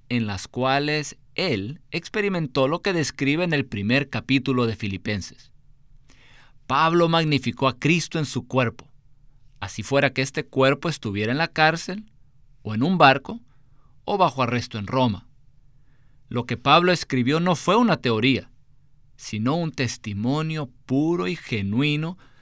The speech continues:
respecto a ser uno con el Señor Jesús, de modo que recibió la abundante suministración del Espíritu de Jesucristo a través del cuerpo,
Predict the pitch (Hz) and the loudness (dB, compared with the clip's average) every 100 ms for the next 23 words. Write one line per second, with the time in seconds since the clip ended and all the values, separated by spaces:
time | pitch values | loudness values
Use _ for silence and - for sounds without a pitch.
0 | - 156 151 - 202 226 - 143 - 147 | -6 -4 -4 -2 -4 -4 -2 -2 0 -2
1 | - - 180 226 226 208 156 135 127 117 | -2 -4 -2 0 0 0 0 0 0 0
2 | 117 131 156 - 233 - - - - - | 0 0 -4 -4 -4 -6 -16 -20 -20 -20
3 | - - - 101 104 127 170 180 170 151 | -20 -20 -16 -8 -2 2 4 6 4 2
4 | 127 117 - 113 107 135 170 160 131 107 | 0 -2 -2 -4 0 2 2 2 2 0
5 | 98 92 110 156 190 202 190 - 160 143 | -2 0 2 4 2 -2 -2 -2 -4 -2
6 | 135 - 110 - 123 123 170 196 135 - | -2 -2 -6 -2 0 0 0 0 0 0
7 | 139 160 208 202 170 - 113 107 - 208 | 2 2 2 2 2 0 -4 -6 -2 0
8 | - - - _ - - - 113 120 107 | -2 -6 -20 _ -20 -20 -4 -2 -2 -2
9 | 110 202 226 139 190 226 - - | 0 2 2 2 4 4 2 -10